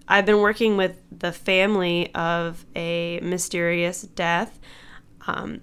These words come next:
and they, they would like to get more traction on getting their cause out there. So I, I've been working with them.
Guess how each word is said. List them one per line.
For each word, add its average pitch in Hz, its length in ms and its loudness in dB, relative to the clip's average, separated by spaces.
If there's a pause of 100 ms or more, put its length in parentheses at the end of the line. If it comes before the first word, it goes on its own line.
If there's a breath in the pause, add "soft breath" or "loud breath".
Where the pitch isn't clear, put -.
and 180 200 -4
they, 175 260 0
they 170 160 0
would 170 100 -2
like 175 160 0
to 175 60 -4
get 170 180 -2
more 170 560 0 (600)
traction 208 640 2
on 170 500 2
getting 180 720 -2
their 175 140 -2
cause 175 360 2
out - 240 -2
there. - 280 -4
So 175 260 -2
I, 170 420 2
I've 170 240 -2
been 175 140 -2
working 170 260 -2
with 175 180 -4
them. 170 320 -2